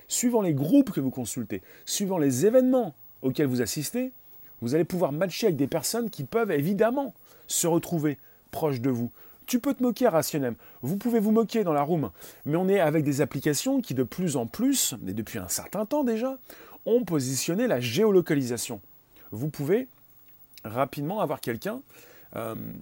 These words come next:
qui vous intéresse et qui est quelqu'un qui se retrouve donc dans le même événement,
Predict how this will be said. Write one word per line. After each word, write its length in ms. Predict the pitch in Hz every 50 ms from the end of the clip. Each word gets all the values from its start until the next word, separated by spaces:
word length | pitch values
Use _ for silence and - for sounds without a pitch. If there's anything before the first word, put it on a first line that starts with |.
| - - _ - - - - - -
qui 120 | - 131
vous 180 | 127 156 185 175
intéresse 580 | 151 123 - 110 95 120 165 165 - - - _ - - - - - - - -
et 100 | 110 104
qui 160 | - - 151
est 160 | 143 - - - -
quelqu'un 320 | - 120 113 - 165 185
qui 160 | 165 - 131
se 140 | 113 - -
retrouve 480 | 104 92 147 151 - - 170 202 208 175
donc 240 | 143 143 170 175
dans 140 | 139 123 110
le 60 | 104
même 200 | 107 135 170 180
événement, 500 | 156 135 123 123 110 113 127 156 190 202